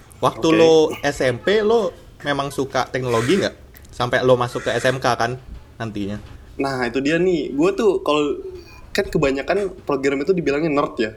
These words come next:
Speaker 1: Ah, ah, benar,
Speaker 2: Sebenarnya
Speaker 1: benar.
Speaker 2: dari S D kelas lima tuh gua udah agak-agak nerd, walaupun agak ada bandelnya juga main sama teman di kampung gitu.
Speaker 1: Ah.
Speaker 2: Cuman agak nerd juga, soalnya gua dari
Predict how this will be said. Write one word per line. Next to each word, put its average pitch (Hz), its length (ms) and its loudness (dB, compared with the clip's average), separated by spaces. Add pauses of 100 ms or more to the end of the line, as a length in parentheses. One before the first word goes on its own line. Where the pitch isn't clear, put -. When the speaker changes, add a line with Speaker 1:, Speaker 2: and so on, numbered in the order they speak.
(100)
Speaker 1:
Ah, 127 380 0
ah, 107 60 -4
benar, 101 180 -2
Speaker 2:
Sebenarnya 156 320 2
Speaker 1:
benar. 170 100 0
Speaker 2:
dari 151 200 -2
S 151 220 0
D 151 180 0
kelas 156 260 -2
lima 156 260 2
tuh 214 140 -4
gua 226 160 -2
udah 139 200 2 (380)
agak-agak 135 540 0
nerd, 151 260 -2
walaupun 120 400 -2 (300)
agak 117 260 -6
ada 123 160 2
bandelnya 123 400 2
juga 117 300 0
main 131 160 -2
sama 120 200 -4
teman 113 280 -2
di 113 400 -2
kampung 113 480 -2
gitu. 113 120 -6
Speaker 1:
Ah. 104 100 -2
Speaker 2:
Cuman 170 180 0 (460)
agak 143 240 0
nerd 151 220 -2
juga, 180 260 2
soalnya 175 240 0
gua 196 160 0
dari 156 200 0